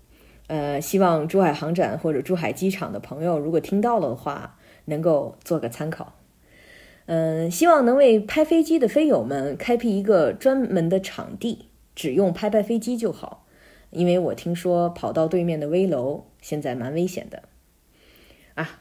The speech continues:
我只是道听途说而已啊，大家也不要当真。好吧，其实我还有一个诉求，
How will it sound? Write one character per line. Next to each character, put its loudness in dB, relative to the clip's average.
我 -10
只 -4
是 -6
道 0
听 -2
途 -4
说 0
而 -4
已 -8
啊， -10
大 -6
家 0
也 -2
不 -6
要 -2
当 -2
真。 0
好 0
吧， 4
其 0
实 4
我 8
还 -2
有 10
一 2
个 4
诉 -4
求， -2